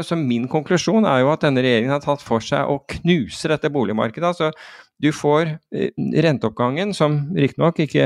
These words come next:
eh, regjeringen står bak, det, det er på grunn av inflasjon og, og,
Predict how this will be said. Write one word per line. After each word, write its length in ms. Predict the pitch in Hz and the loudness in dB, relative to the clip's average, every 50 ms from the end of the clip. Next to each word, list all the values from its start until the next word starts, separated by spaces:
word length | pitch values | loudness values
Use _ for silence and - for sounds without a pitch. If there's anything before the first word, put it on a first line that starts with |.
| 135 139 | 4 2
eh, 540 | 139 151 143 170 - 453 - - - - - - 139 135 | 2 0 -2 -4 -6 -8 -10 -10 -12 -10 -8 -8 -4 0
regjeringen 400 | 127 131 123 117 117 120 120 - | 2 2 2 2 0 -4 -8 -4
står 180 | - 147 139 147 | -2 -2 0 2
bak, 200 | 196 214 202 180 | 2 0 0 0
det, 140 | 160 143 131 123 120 | -4 -4 -4 -2 -2
det 80 | 120 117 | 0 0
er 220 | 123 123 127 127 - - - - - - - - _ - | 0 0 -2 -4 -6 -12 -20 -20 -20 -20 -20 -20 _ 0
på 80 | 143 143 | 2 2
grunn 160 | 131 123 123 | 4 4 4
av 80 | 131 127 123 | 2 2 0
inflasjon 560 | - 131 131 - - 147 160 185 180 165 151 | 0 -2 -2 0 2 2 2 4 4 4 4
og, 260 | 143 131 127 127 123 120 | 4 4 2 2 0 0
og, 100 | 127 - | -2 0